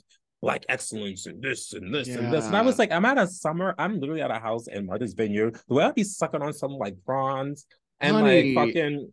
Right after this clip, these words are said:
Speaker 2: and the thing is, it's like the black excellence comes into play with me getting up with all this body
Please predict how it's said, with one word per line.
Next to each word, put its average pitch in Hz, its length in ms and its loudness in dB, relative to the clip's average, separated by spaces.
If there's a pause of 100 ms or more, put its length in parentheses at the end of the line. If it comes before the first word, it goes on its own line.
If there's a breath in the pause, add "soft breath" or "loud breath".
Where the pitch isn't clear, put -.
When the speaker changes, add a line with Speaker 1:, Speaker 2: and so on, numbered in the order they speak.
Speaker 2:
and 202 120 -2
the 196 80 0
thing 233 280 -6
is, 175 260 -2
it's 143 160 -4
like 135 220 -4
the 139 60 -4
black 160 360 -2
excellence 139 460 -2
comes 131 240 -2
into 120 180 -2
play 139 240 0
with 123 180 2
me 127 340 0
getting 120 380 -2
up 113 180 -4
with 110 180 -8
all 113 160 -2
this 107 180 -4
body 101 560 -2